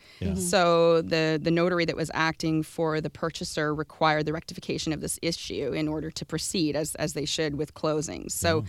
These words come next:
Speaker 3: the existing owner was able to make a claim with us, and, um, we paid a, approximately twenty-five thousand dollars to remedy the issue and, and to provide the purchaser with, uh, peace of mind.
Speaker 1: Okay.
Speaker 3: Um, and the transaction was able to proceed as planned.
Speaker 1: Wow.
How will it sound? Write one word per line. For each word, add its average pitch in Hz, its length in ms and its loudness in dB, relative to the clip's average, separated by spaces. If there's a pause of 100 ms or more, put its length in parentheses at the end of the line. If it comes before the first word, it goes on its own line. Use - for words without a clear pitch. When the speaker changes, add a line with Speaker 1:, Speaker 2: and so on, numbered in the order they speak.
(300)
Speaker 3:
the 202 100 0
existing 196 380 0
owner 160 180 2
was 160 160 0
able 160 180 0
to - 140 -4
make 151 180 -2
a 156 60 -10
claim 151 320 0
with 151 160 -2
us, 151 420 -2
and, 156 400 0
um, 156 340 0 (360)
we 254 100 -2
paid 247 200 0
a, 208 60 -2 (140)
approximately 170 540 0
twenty-five 165 460 -4
thousand 165 280 -4
dollars 160 280 -2
to - 120 -6
remedy 156 380 0
the 151 180 -2
issue 156 400 0
and, 151 220 0
and 156 140 -4
to - 60 -10
provide 156 580 -4
the 156 440 0
purchaser 156 580 -8
with, 156 440 -6
uh, - 240 -4
peace - 220 -8
of 165 100 -8
mind. 190 540 -2 (140)
Speaker 1:
Okay. 110 80 -8 (280)
Speaker 3:
Um, 156 220 2
and 160 80 2
the 156 80 0
transaction 160 680 0
was 151 140 -2
able 151 220 -6
to - 160 -12
proceed 156 640 -6 (100)
as 156 220 -6
planned. - 560 -6 (340)
Speaker 1:
Wow. 98 380 -2